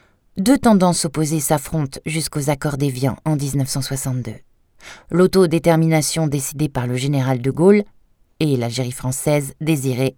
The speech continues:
par la population européenne. Après le putsch des généraux français, qui tentent de prendre le pouvoir dans la capitale algérienne, l'opposition au projet du président de la République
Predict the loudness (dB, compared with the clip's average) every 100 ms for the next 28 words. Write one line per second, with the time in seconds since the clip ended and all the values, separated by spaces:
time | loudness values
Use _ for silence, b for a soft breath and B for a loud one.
0 | -2 0 2 -2 -2 -2 -2 -2 -2 -4
1 | -6 -8 -8 -14 _ _ _ _ _ _
2 | _ _ B B B B 0 6 6 6
3 | 2 -2 -4 -4 -2 -2 0 -2 -2 -6
4 | -4 -2 0 0 0 b b b -6 -2
5 | 2 0 0 -4 -6 -2 -2 -2 -6 -6
6 | 0 6 6 4 0 -2 -4 -4 0 2
7 | 2 0 -2 0 2 0 b b b b
8 | b -2 0 4 4 2 0 2 4 4
9 | -2 0 2 4 4 4 2 -6 -4 -4
10 | -2 0 2 2 0 0 -2 -4 -2 -2
11 | -6